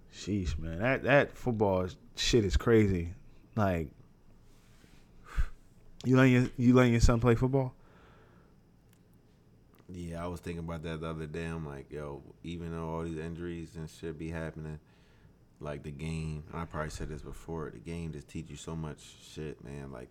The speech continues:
Speaker 2: life lessons and
Speaker 1: Really?
Speaker 2: disciplines. Like, I want him to, you know, get that aspect from it.
Speaker 1: Yeah.
Speaker 2: Leadership,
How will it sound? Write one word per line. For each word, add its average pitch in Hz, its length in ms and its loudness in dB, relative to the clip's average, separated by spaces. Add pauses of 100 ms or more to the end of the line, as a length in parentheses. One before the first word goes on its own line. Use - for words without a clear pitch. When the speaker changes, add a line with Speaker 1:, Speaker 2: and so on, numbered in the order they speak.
Speaker 2:
life 73 380 -12
lessons 67 640 -12
and 110 120 -2
Speaker 1:
Really? 98 300 4 (680)
Speaker 2:
disciplines. 71 800 -10
Like, 64 220 -12 (760)
I 73 80 -10
want 78 200 -8
him 76 120 -8 (120)
to, - 760 -20
you 78 60 -8
know, 73 80 -8
get 73 220 -10
that 76 240 -10
aspect 69 420 -12
from 69 180 -12
it. - 120 -16 (880)
Speaker 1:
Yeah. 107 360 2
Speaker 2:
Leadership, 78 640 -6